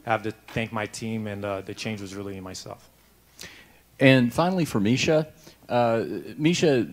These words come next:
Speaker 2: obviously, uh, to your left, uh, sorry. Obviously, uh, you've, there's been a lot of focus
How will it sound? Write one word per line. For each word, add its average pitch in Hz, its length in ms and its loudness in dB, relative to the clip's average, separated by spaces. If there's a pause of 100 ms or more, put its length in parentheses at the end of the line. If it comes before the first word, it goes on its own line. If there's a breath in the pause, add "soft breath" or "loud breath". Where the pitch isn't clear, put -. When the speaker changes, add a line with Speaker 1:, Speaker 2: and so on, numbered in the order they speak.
(240)
Speaker 2:
obviously, 131 680 4
uh, 90 220 6 (240)
to - 100 -6
your 87 320 -2 (140)
left, 80 220 -10 (320 soft breath)
uh, 92 160 0
sorry. - 180 -12 (200 soft breath)
Obviously, 147 640 4
uh, 98 580 4
you've, 104 480 -4
there's 104 220 0
been 110 120 2
a 107 60 0
lot 101 160 2
of - 60 -8
focus 104 360 -2